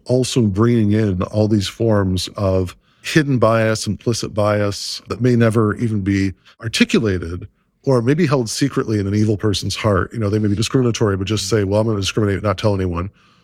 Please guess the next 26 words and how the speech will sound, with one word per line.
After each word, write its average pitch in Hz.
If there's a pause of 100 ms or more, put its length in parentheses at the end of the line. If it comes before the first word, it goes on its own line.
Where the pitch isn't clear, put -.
(200)
Or 147
be 113
implicit 107
bias 104
where 107
they're 110
not 113 (220)
meaning 151
it 120
at 113
all, 113
but 104
they 110
still 117
are 95
biased 98
in 95
some 104
ways. 104 (460)
So 208
a 170
couple 254
of 139
answers 120
to -
that. 104